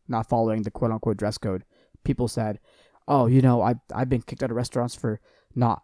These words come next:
following the dress code too. Uh, just get over it. You know, I got over it. You should too." And just a lot of people saying that. And it's just disheartening just to see that people are still not able to have their minds changed and people are still stubborn. But I think the good thing is,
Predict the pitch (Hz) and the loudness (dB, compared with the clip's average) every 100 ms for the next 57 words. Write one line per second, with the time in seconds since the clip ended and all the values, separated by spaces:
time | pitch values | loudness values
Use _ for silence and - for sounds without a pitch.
0 | _ _ 135 127 127 120 123 - 117 104 | _ _ 2 4 4 2 0 0 -2 0
1 | 151 117 - _ _ _ - - - - | 0 -2 -4 _ _ _ -14 -12 -12 -10
2 | 135 143 123 123 104 87 - - 110 110 | -4 2 4 4 2 -4 -8 -4 -2 -2
3 | - - - - 120 139 120 113 110 110 | -8 -18 -18 -4 0 2 2 0 0 -2
4 | 101 117 123 104 - 98 - _ _ _ | 0 -2 -2 -4 -4 -6 -8 _ _ _
5 | _ - 113 123 107 104 113 127 123 135 | _ -8 -6 -4 -2 0 2 2 0 0
6 | 120 - 117 113 98 92 67 107 117 139 | -2 -2 -4 -4 -6 -8 -8 -6 -6 -8
7 | 120 131 120 117 110 107 123 120 107 107 | -8 -4 -2 -2 -4 -10 -12 -12 -10 -10
8 | - 117 107 95 - 120 113 104 - _ | -6 -6 -6 -8 -8 -8 -4 -4 -6 _
9 | _ _ _ _ 113 104 - 151 135 127 | _ _ _ _ -8 -8 -2 2 4 4
10 | 113 117 113 - 127 131 113 113 113 113 | 0 -4 -4 -4 -6 -6 -6 -4 -4 -4
11 | 104 101 - - - 78 - 101 101 117 | -6 -8 -10 -8 -10 -12 -14 -10 -8 -6
12 | 104 107 120 113 - 104 127 151 - _ | -6 -6 -6 -6 -6 -2 0 -2 -4 _
13 | _ - 117 135 120 117 123 117 117 113 | _ -8 -6 -8 -6 -4 -2 -2 -2 -2
14 | 104 - | -2 -6